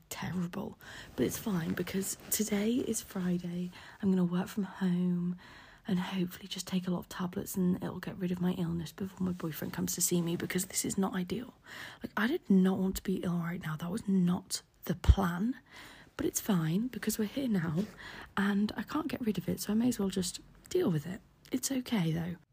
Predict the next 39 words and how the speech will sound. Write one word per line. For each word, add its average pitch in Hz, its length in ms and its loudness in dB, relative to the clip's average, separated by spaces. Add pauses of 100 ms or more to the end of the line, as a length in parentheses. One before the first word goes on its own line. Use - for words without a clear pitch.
(200)
This 220 220 6
week 226 180 4
I've 220 80 0
just - 200 -2
progressively 185 480 4
felt 180 200 2
myself 175 360 2
get 202 160 6
more 160 280 8
and 156 120 4
more 156 260 2
ill, 165 180 2
like, 165 360 -2
my 180 200 4
eyes 165 240 2
would 175 140 -6
start - 320 4
burning, 165 480 2
and - 80 0
then 175 80 6
my 165 140 2
throat 170 420 0
was - 220 -2
really 170 140 0
sore, 165 520 2 (380)
and 165 100 2
now 170 240 6
today 165 420 2
I 160 120 2
was 156 120 0
just - 240 -4
like, 175 300 -4
I 175 60 0
feel - 600 -4
so 180 680 2 (320)
head - 500 -2
coldy 175 640 0 (520)
and 180 180 0 (100)
ill, 180 440 4